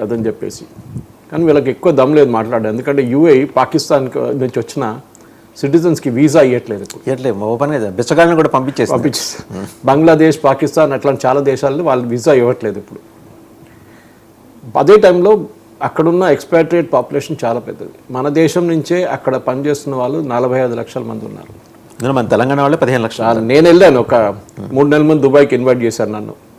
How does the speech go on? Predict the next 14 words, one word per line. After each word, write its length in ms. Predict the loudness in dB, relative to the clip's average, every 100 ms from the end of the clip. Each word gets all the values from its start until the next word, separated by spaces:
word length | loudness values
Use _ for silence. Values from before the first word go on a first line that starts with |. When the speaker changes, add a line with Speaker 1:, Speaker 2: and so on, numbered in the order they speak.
| -10
Speaker 1:
అక్కడ 140 | -8 -6
ఉన్న 80 | -4 -4
తెలంగాణ 340 | -4 -4 -4 -6 -4 -6
ఐపీఎఫ్, 320 | -4 -8 -8
ఇండియన్ 220 | -6 -6 -8
పీపుల్స్ 260 | -14 -16 -14
ఫోరం 200 | -12 -12 -12
ఇన్వైట్ 240 | -10 -10
చేసి 160 | -10 -6 -4
నేను 120 | -2
వెళ్ళాను 260 | -2 -2 -4 -4
మూడు 120 | -6
రోజులు 140 | -6 -6
మన 80 | -4